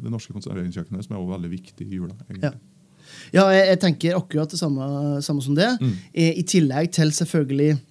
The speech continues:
Speaker 2: historisk sett, sukker var en litt mer mangelvare før enn
Speaker 1: Mm.
Speaker 2: det nå. Men, eh, sånn var det ikke på juletiden, så jeg tenker jo sirupsnipper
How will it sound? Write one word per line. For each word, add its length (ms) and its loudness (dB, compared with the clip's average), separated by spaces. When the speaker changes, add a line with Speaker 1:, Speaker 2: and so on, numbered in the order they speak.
Speaker 2:
historisk 600 2
sett, 280 -2
sukker 520 -4
var 200 0
en 80 2
litt 160 -2
mer 200 4
mangelvare 560 2
før 460 2
enn 60 6
Speaker 1:
Mm. 80 4
Speaker 2:
det 60 2
nå. 140 2
Men, 260 6
eh, 200 6
sånn 260 4
var 120 4
det 120 -2
ikke 160 -4
på 80 0
juletiden, 500 2
så 140 0
jeg 100 2
tenker 380 0
jo 100 4
sirupsnipper 720 0